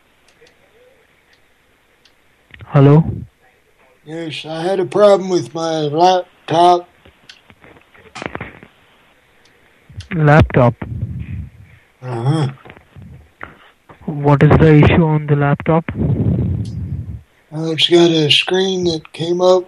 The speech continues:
Speaker 2: There's a picture of Mister Furley on it.
Speaker 1: Sorry?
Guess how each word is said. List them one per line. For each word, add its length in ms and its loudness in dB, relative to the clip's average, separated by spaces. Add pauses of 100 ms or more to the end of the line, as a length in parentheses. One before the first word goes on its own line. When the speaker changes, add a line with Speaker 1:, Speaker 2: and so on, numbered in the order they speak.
(200)
Speaker 2:
There's 320 2
a 320 0
picture 480 2
of 80 -2
Mister 480 -4
Furley 560 4
on 220 0
it. 140 -2 (3500)
Speaker 1:
Sorry? 360 4